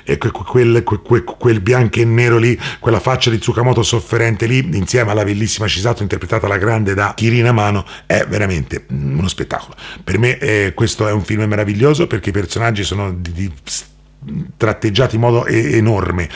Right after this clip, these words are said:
perché sono recitati benissimo, perché la sceneggiatura è perfetta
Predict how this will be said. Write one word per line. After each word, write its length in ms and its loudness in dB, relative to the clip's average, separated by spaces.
perché 160 -6
sono 160 2
recitati 420 2
benissimo, 480 2
perché 200 0
la 80 0
sceneggiatura 460 0
è 40 -2
perfetta 680 0